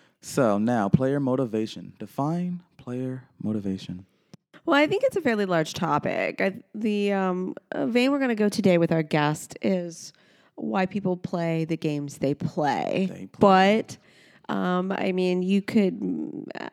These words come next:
Speaker 2: ask that, you could put under that category why people like multiplayer games versus single-player games,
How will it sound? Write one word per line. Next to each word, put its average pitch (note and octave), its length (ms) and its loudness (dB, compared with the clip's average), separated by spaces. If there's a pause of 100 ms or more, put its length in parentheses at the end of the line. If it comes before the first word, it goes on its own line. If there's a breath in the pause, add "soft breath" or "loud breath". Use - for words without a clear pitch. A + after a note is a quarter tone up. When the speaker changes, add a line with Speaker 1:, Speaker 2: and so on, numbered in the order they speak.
Speaker 2:
ask F3 440 -4
that, F3 300 -4
you F#3+ 340 -2
could - 140 0
put F3+ 220 2
under F3 240 0
that E3 240 -2
category E3 580 2
why D#3 200 2
people D3+ 280 0
like D3 220 -6
multiplayer G#3+ 500 -2
games G3+ 520 -2
versus E3 600 0
single-player G#3+ 500 -2
games, G3 800 -4